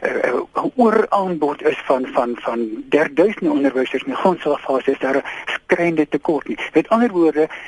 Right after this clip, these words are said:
beplanning, beplanning, beplanning, beplanning op alle vlakke. En asseblief, ek wil weer die woord herhaal.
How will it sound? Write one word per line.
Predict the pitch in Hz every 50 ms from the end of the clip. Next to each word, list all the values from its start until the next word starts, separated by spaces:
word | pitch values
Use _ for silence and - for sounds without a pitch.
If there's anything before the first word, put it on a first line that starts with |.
| - -
beplanning, | - 151 - _ - 208 202 202 208 208 220 226 226 196
beplanning, | 170 165 _ - 170 160 165 160 160 160 165 160
beplanning, | 147 139 - _ - 165 156 156 160 160 160 160 139
beplanning | 131 135 _ - - 139 123 113 104 101 101 - - -
op | - 175 - - -
alle | 175 202 185 190 185 - -
vlakke. | - 135 110 - - - - - -
En | 175 190 196
asseblief, | 196 - - 185 - - - 135 131 127 117 - -
ek | 143 131 156
wil | 156 131
weer | - 139 170 175
die | 175 170 151
woord | 139 135 131 131 - -
herhaal. | 127 120 117 117 104